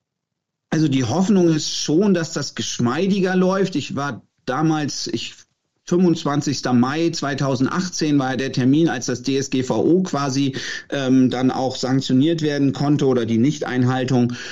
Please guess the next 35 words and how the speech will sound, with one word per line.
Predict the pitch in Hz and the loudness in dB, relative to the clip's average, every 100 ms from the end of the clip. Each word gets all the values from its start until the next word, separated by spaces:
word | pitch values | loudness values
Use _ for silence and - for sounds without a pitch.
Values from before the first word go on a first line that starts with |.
| - | -2
Und | 117 | -2
das | 123 120 | 0 -4
war | 139 135 | -6 -4
tatsächlich | 123 123 127 135 113 | -6 -4 -2 -2 -2
so, | 127 | -2
dass | 117 113 | -2 -2
da | 123 | -4
eine | 113 - - - - | -4 -4 -8 -12 -2
relative | 123 110 95 143 147 - 127 120 | 0 2 0 -2 -2 -2 -2 0
Aufregung, | 131 120 135 127 123 107 92 - - - | -2 -2 -4 -2 0 2 0 -4 -16 -12
äh, | 113 117 | -8 -4
um | - 120 113 | 0 2 2
diesen | 127 127 123 | 2 2 2
Termin | 120 120 123 | 2 4 4
herum | 123 110 117 | 2 2 2
stattgefunden | 113 - 131 - 165 - 135 135 | 0 -2 -6 -4 -2 0 2 2
hat, | 135 - | 0 -2
weil | 123 120 | 0 2
eben | 123 120 | 2 2
auch | 110 | 0
viele | - 127 127 | 0 0 2
erst | 101 117 - | -2 -4 -2
viel | 131 | -2
zu | 127 | -2
spät, | 107 - 123 135 139 - - - - - | -4 -4 -2 -2 -4 -10 -14 -14 -14 -8
ähm, | 135 127 123 123 - | -4 2 4 4 0
aktiv | 120 117 - 185 185 | -6 -8 -2 0 2
geworden | 175 139 139 143 | 0 0 0 0
sind. | 131 135 139 | 0 2 2
Ich | 120 117 | 2 0
erinnere | 110 127 | 0 2
mich | 127 | 2
noch, | 123 123 | 2 2
dass | 120 110 | -2 -4
wir, | 131 117 | -2 -2